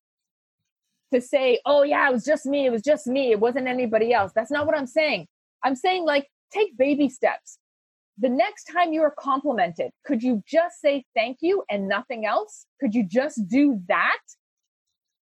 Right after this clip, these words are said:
Could you do that ten percent of the time that you're complimented on anything? Could you just own it? Could you just recognize your own greatness? Could you recognize your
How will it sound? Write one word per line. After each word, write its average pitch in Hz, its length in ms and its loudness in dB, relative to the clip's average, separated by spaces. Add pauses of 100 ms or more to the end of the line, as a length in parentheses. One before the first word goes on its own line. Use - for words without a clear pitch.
Could 302 120 2
you 294 100 4
do 269 260 2
that 349 280 0
ten 311 220 -6
percent 370 300 -4
of 349 60 -2
the 370 140 -4
time 339 220 0
that 339 100 -2
you're 330 200 -4
complimented 330 560 -4
on 320 160 -2
anything? 359 420 -6 (540)
Could 359 320 -2
you 302 280 2
just 254 600 0 (300)
own 302 340 4
it? 403 200 -4 (640)
Could 330 220 -2
you 302 120 2
just 294 340 0
recognize 285 1000 -2
your 254 200 2
own 262 280 0
greatness? 233 720 -2
Could 247 180 -4
you 208 280 -2
recognize 277 640 -4
your 214 160 -2